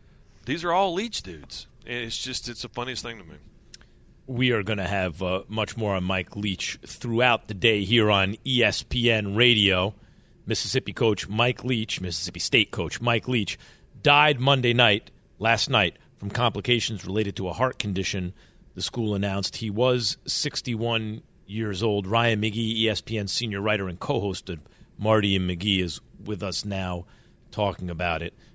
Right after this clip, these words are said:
Speaker 2: Um, I, I was, I mentioned earlier, um, uh, Ryan, that, you know, there are so few real innovators and a lot of derivative off the originals, right?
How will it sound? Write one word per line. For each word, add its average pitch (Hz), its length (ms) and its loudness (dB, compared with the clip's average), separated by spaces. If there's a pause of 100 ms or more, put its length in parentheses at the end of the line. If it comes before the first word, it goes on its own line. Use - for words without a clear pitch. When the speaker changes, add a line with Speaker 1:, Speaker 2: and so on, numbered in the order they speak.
(100)
Speaker 2:
Um, 90 340 -2 (200)
I, 117 200 0
I 120 80 2
was, 107 200 -2
I 135 60 -2
mentioned 139 420 -2
earlier, 123 600 0 (140)
um, 80 320 -6 (800)
uh, 76 200 -12
Ryan, 82 400 -6 (480)
that, 110 260 2 (480)
you 123 140 -6
know, 120 80 0
there 113 100 0
are 101 60 0
so 180 200 2
few 151 580 -2
real 127 420 4 (240)
innovators 92 1000 2 (260)
and 110 120 4
a - 20 6
lot 160 220 6
of 120 160 2
derivative 117 640 4
off 110 260 0
the 107 140 0
originals, 92 580 0
right? 98 300 0